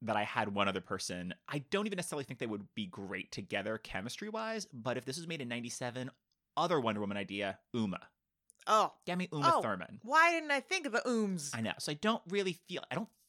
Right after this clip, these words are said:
Speaker 1: feel like Uma and Will Smith would have the best che-,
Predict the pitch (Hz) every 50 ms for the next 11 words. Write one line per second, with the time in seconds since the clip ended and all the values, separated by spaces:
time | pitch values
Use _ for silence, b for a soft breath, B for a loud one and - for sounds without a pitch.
0 | _ - 185 185 180 190 175 - - - 147 160 165 160 165 165 123 120 101 120
1 | 127 - - - 104 113 113 - 117 - - - 107 117 113 104 - _ _ _
2 | - 104 - _ - 101 92 - - - - - - - - - _ _ _ _
3 | _ - 160